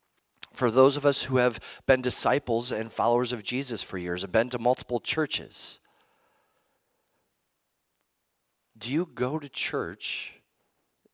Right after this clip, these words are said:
because you love God? Or do you go to church because you're expected to?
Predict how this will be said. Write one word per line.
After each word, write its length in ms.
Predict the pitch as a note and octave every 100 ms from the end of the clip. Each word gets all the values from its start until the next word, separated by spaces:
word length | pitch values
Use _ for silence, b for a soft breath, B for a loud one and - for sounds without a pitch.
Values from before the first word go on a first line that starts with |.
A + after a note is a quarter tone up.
| _
because 380 | G2+ G2+ A2+ G#2+
you 100 | A2
love 460 | G#2 F#2+ G#2 G2+ -
God? 460 | A2+ A2 - - - - _ _ _ _ _ _ _ _ _ _ _ _ _ _ _ _ -
Or 60 |
do 40 | B2+
you 60 |
go 80 | C#3
to 80 | D3
church 340 | C3+ D3 C#3+
because 300 | - B2+ B2
you're 100 | A#2+
expected 560 | A#2 - - B2 - E2
to? 260 | - -